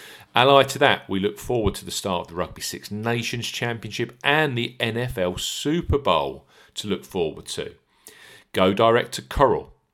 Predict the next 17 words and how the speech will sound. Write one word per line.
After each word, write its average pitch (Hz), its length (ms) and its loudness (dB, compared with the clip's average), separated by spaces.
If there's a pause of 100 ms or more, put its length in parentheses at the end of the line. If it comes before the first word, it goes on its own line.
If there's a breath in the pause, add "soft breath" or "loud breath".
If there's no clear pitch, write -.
(340 loud breath)
and 92 180 -10
you 92 140 -2
will 92 120 -4
receive 92 560 -4
a 85 120 -10 (100)
bet - 240 -8
five 87 340 -8
and 80 120 -12
get - 160 -16
twenty - 360 -4
pounds 82 380 -14
in 80 80 -16
free 80 280 -12
bets - 280 -10
offer. - 440 -6 (360 loud breath)
But - 560 6 (340 soft breath)
new 113 440 -4